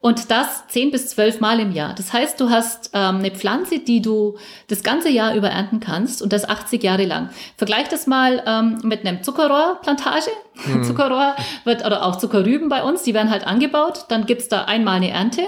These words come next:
Speaker 1: Bei dem Zuckerrohr werden die ganzen Plantagen abgefackelt. Äh, ist auch ganz gut für die Umwelt so.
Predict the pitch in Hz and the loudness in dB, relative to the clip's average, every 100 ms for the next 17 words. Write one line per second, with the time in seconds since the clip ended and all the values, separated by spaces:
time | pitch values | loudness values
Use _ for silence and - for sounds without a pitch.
0 | 392 - 185 185 185 254 233 220 202 196 | -4 -4 -2 -2 -2 0 2 4 2 0
1 | 185 190 190 190 190 202 226 220 202 - | -2 -2 0 -2 0 0 2 0 0 -10
2 | - - 208 - - 285 277 277 381 - | -18 -2 -2 0 0 0 0 0 -2 -4
3 | - - - - - - 208 208 202 - | -18 -20 -20 -20 -20 -4 2 2 2 -2
4 | 208 - 226 269 262 277 - 262 262 277 | -2 0 2 2 0 -2 -2 -2 0 0
5 | 294 302 | -2 -4